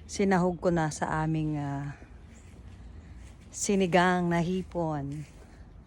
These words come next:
So, ito pa ang aming mga sibuyas. So, ang mga sibuyas pala, hindi sila namamatay pag winter. Pwera na lang kung matatabunan sila ng yelo.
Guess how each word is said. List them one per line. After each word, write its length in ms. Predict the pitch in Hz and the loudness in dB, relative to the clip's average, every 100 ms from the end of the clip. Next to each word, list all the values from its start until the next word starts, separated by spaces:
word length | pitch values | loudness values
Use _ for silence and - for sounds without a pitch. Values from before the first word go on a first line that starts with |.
| - - - - - - - - - | -20 -20 -20 -20 -20 -20 -18 -18 -8
So, 160 | - 180 | -2 -2
ito 240 | - 185 | -2 0
pa 160 | 196 190 | 4 4
ang 80 | |
aming 400 | 185 170 175 175 | 4 2 2 2
mga 240 | 170 170 175 | 0 0 -2
sibuyas. 1040 | - 185 160 180 175 160 160 175 - - - - - - - - - - - - - - - - - - - - - - - - | -4 -4 -2 0 0 -2 -4 -8 -12 -16 -20 -20 -20 -20 -20 -20 -20 -20 -20 -20 -20 -20 -20 -20 -20 -20 -20 -20 -18 -18 -18 -6
So, 160 | - | 4
ang 80 | 240 | 8
mga 240 | 254 269 269 | 8 8 6
sibuyas 560 | 233 196 233 214 196 | 4 4 6 6 4
pala, 400 | - 190 170 156 - - - - - - - - - | 2 2 4 2 0 -10 -18 -20 -20 -20 -20 -18 -8
hindi 240 | 208 220 | 0 2
sila 560 | 226 226 208 202 190 180 - | 4 6 8 8 6 4 0
namamatay 560 | 190 180 175 170 180 | 0 2 2 2 0
pag 160 | 175 185 | 2 0
winter. 640 | 170 170 156 - 160 160 151 - - - - - | 0 0 0 0 0 0 -4 -14 -20 -20 -18 2
Pwera 240 | 190 180 | 6 6
na 160 | 175 170 | 6 4
lang 160 | 170 170 | 2 0
kung 400 | 165 160 156 156 | 0 0 -2 -2
matatabunan 720 | 151 156 156 156 156 156 143 | -2 0 0 0 0 0 -2
sila 240 | - 156 | -2 -2
ng 160 | 156 151 | 0 0
yelo. 480 | 147 143 139 147 | 0 0 -2 -4